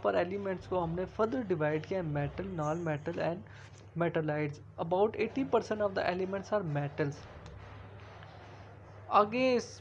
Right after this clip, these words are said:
book के अंदर तो इन्होंने concept of metal और non-metal या metalloid का नहीं दिया, मैं आपको थोड़ा सा इधर से ही बता देता हूँ कि जो metals हैं basically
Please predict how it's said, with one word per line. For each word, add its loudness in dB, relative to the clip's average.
book -2
के 0
अंदर 6
तो 0
इन्होंने 0
concept 0
of 4
metal 0
और 4
non-metal 2
या 4
metalloid 2
का 0
नहीं 0
दिया, 0
मैं -2
आपको -2
थोड़ा 0
सा -6
इधर -2
से -4
ही -4
बता 4
देता -4
हूँ -2
कि 2
जो 6
metals 4
हैं 2
basically 2